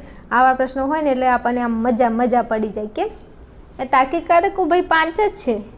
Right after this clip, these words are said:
કયા કયા? નિષેધ, સમુચ્ચય,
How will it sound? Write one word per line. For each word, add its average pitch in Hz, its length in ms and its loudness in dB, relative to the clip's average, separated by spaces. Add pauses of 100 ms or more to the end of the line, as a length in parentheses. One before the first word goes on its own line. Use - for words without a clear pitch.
(300)
કયા 285 240 6
કયા? 214 320 -6 (600)
નિષેધ, 233 580 2 (720)
સમુચ્ચય, 240 580 2